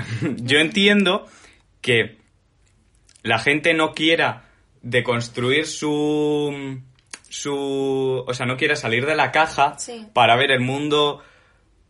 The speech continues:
Speaker 1: el mundo real y el mundo, pues eso, tan
Speaker 2: Sí.
Speaker 1: variado que tenemos. Yo entiendo que no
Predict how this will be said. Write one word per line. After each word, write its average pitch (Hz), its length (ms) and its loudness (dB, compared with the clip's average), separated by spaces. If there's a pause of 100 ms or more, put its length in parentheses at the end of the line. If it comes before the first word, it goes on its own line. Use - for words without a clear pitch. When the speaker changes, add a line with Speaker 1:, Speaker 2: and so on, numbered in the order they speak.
(240)
Speaker 1:
el 113 160 0
mundo 139 800 2
real 123 560 2
y 131 80 -2
el 113 80 0
mundo, 123 640 2
pues 107 180 -10
eso, - 380 -6 (160)
tan 113 120 -4
Speaker 2:
Sí. 110 60 -2
Speaker 1:
variado 117 380 2
que 143 100 -2
tenemos. 143 560 -2 (1400)
Yo 113 180 0
entiendo 131 480 0
que 104 120 -2
no 123 460 -2